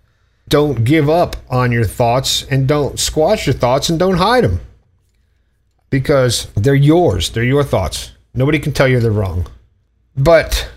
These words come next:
if you constantly are thinking negative thoughts and thinking bad about yourself and always looking at the things that can go wrong in your life or the things that did, never went right,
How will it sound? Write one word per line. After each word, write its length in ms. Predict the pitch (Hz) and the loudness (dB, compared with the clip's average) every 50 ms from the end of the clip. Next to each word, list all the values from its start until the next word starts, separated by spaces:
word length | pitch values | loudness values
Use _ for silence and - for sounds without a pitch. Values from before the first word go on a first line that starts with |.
| - _ _ _ _ _ | -20 _ _ _ _ _
if 300 | 151 160 135 - - - - | -2 -2 -2 -2 -8 -8 -6
you 220 | 135 165 196 180 | -2 0 0 -2
constantly 880 | 135 - - 147 147 160 151 - - 143 139 147 147 147 139 131 113 - - - _ _ _ _ _ _ | -2 -2 -2 0 0 0 0 -2 -4 -2 -2 0 0 2 2 0 -2 -4 -10 -18 _ _ _ _ _ _
are 100 | 120 123 | -2 -2
thinking 460 | - - 135 123 110 123 117 117 117 | 0 0 -2 -2 0 -2 0 0 2
negative 400 | 120 127 131 127 135 127 120 104 | 2 2 2 2 2 0 0 -2
thoughts 720 | 95 - 123 113 104 92 92 - - - - - - - - - _ _ _ _ _ _ _ _ _ _ _ _ _ _ | -2 0 0 0 0 0 -2 -4 -6 -6 -8 -8 -12 -14 -18 -20 _ _ _ _ _ _ _ _ _ _ _ _ _ _
and 120 | 117 110 | -4 -2
thinking 580 | - 135 135 123 120 131 123 123 120 110 107 107 | 0 0 -2 0 0 0 0 0 0 0 0 0
bad 280 | 117 120 127 131 135 127 | 2 2 2 2 2 0
about 240 | 120 123 110 101 | 0 -2 -4 -2
yourself 480 | 110 110 98 - - 120 110 104 98 - | -2 -4 -4 -2 -2 0 0 0 -2 -2
and 120 | 107 110 | -4 -4
always 420 | 104 123 135 135 135 135 120 101 107 | -2 -2 -2 0 0 0 0 -2 0
looking 420 | 123 135 135 - 139 127 123 104 - | 0 -2 -2 0 -2 -4 -4 -4 -4
at 260 | - 123 117 98 - - - _ _ _ _ | -2 -2 -2 -4 -6 -12 -20 _ _ _ _
the 220 | 117 117 117 107 | -2 -2 -2 -2
things 560 | - - - 135 139 135 131 127 120 117 107 | -6 -4 -2 -2 0 2 2 2 0 0 0
that 160 | 117 127 120 - | 0 -2 -2 0
can 160 | - 123 117 | -2 -2 0
go 180 | 117 123 123 | 2 2 2
wrong 640 | 120 113 110 113 123 127 135 139 139 139 135 127 123 | 2 0 2 2 2 2 4 4 4 2 2 2 0
in 100 | 120 117 | 0 0
your 140 | 113 113 113 | 0 0 0
life 360 | 110 110 107 104 101 95 95 | 0 0 0 0 -2 -2 -2
or 60 | 113 | -2
the 80 | 117 107 | -4 -4
things 360 | - - 139 139 139 131 110 | -2 -2 -2 0 0 0 0
that 340 | 110 139 131 - - - 107 | -2 -4 -4 -4 -8 -10 -4
did, 240 | 110 135 151 143 127 | -2 0 0 0 0
never 320 | 139 151 160 160 160 165 | 2 2 2 2 2 0
went 240 | 151 151 160 151 107 | 0 2 0 0 -2
right, 600 | 110 113 113 120 135 143 131 117 92 - - - | -2 -2 0 0 2 2 2 0 -2 -4 -10 -18